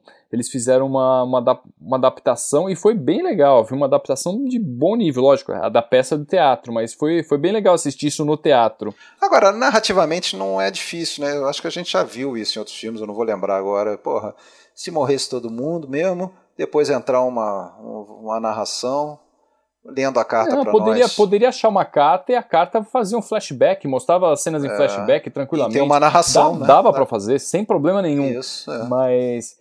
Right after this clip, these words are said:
Speaker 1: mas eu acho assim, a, a pessoa, sei lá, o roteirista, quem resolveu adaptar, e mesmo essa série, essa série que tá agora é de dois mil e quinze,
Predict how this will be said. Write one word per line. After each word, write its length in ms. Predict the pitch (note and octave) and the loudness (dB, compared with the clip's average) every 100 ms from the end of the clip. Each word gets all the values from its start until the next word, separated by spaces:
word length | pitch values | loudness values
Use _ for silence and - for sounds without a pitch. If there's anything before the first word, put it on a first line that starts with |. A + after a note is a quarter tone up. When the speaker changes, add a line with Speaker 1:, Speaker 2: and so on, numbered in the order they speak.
| _ | _
Speaker 1:
mas 240 | - C#3 C3+ | -4 -2 4
eu 80 | F3 | 4
acho 160 | F3+ | 4
assim, 640 | F3+ - E3 D#3 C3+ E2 D#2+ - - _ _ _ _ _ - | -2 -4 -4 -2 -2 -4 -10 -16 -20 _ _ _ _ _ -8
a, 480 | - D#2+ C3+ C#3+ C3+ | -4 -4 -4 -2 -2
a 40 | |
pessoa, 340 | C3+ D3+ C3+ - | -2 -4 -4 -2
sei 140 | A#3 | 2
lá, 140 | F3+ D3+ | 6 6
o 40 | |
roteirista, 760 | B2+ D3 D3+ B2 C#3+ D#3+ - B2+ | 6 0 0 0 0 -2 -4 -6
quem 200 | D3 C#3 | -4 -4
resolveu 420 | C#3+ C3 A#2+ C3+ | -2 -2 0 0
adaptar, 440 | B2 B2 _ C3+ | 0 -2 _ -2
e 20 | |
mesmo 240 | C#3 F#3+ D4 | -2 -2 -4
essa 160 | C#4+ C#4+ | -4 -2
série, 220 | - D#3+ | 0 -2
essa 160 | C#3+ | -2
série 280 | - D#3+ F#3+ | -2 -2 -2
que 100 | F#3 | -4
tá 100 | - | -2
agora 380 | C3+ A#2 C3+ F#3 | 0 2 2 2
é 40 | C#3 | -2
de 100 | C3 | -2
dois 200 | C#3+ C3 | -2 -2
mil 140 | F3+ | -6
e 20 | |
quinze, 640 | - D#3 E3+ F3+ A#2 G2+ | -8 -6 -6 -6 -8 -14